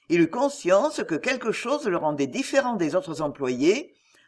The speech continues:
non seulement une connaissance profonde de l'industrie du textile, mais surtout une grande indépendance, une initiative,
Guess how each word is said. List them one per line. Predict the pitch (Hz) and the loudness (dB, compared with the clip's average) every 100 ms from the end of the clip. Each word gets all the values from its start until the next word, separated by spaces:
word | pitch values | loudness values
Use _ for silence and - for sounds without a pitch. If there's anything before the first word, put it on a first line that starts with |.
| - | -8
non | 180 254 | -2 -2
seulement | - 277 190 208 233 | 2 2 2 -4 -4
une | 156 143 | -2 0
connaissance | 202 220 214 202 185 - | 0 0 0 -2 -4 -8
profonde | 185 240 - 254 220 147 | -8 -8 -4 -4 -2 -2
de | 131 | 2
l'industrie | 165 220 240 - 202 | 2 2 -2 -8 -4
du | 151 | -2
textile, | 143 123 - 156 190 262 302 _ _ _ _ 165 | -2 -6 0 2 2 0 -6 _ _ _ _ 2
mais | 185 | 2
surtout | 240 247 - 202 294 - - | 0 -8 -6 -2 -2 -4 -8
une | 170 151 | -2 -2
grande | 180 277 285 | 2 0 0
indépendance, | 262 185 - 139 127 170 240 285 311 - | 0 0 2 2 4 4 2 -4 -8 -6
une | 151 156 | -4 -2
initiative, | 233 294 - 190 165 143 170 220 | 0 -2 0 -2 0 0 0 0